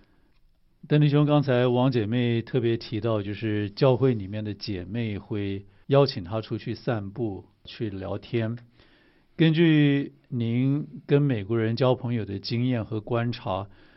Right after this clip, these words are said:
您觉得这个教会，或者说是这个耶稣基督的信仰，它是怎么样根植在美国社会文化里面，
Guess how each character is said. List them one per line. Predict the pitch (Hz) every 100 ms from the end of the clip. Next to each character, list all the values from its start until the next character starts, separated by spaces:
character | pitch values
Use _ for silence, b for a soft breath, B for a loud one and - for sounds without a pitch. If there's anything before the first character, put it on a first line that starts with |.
| b -
您 | 139
觉 | 165 151
得 | 147 143
这 | 147
个 | 127 117 113 123 - _ _ _ _ _
教 | - 170 131 104
会， | - 135 107 101 _ _ _
或 | - 147
者 | 110 98
说 | - 120
是 | 117 107
这 | 110
个 | 104 101
耶 | 104 131 139
稣 | 143 139
基 | - 135
督 | 139
的 | 123
信 | 120 - 165 120
仰， | 104 98 104 b b b b
它 | - 175
是 | 180 180 160 151 - _ -
怎 | - 113
么 | 107
样 | 156 156 123 -
根 | 165 151
植 | 139
在 | 127 135
美 | 123 107 98
国 | 107 110
社 | - 120
会 | 123
文 | 104 101
化 | 110 131
里 | 110 95
面， | 98 107 101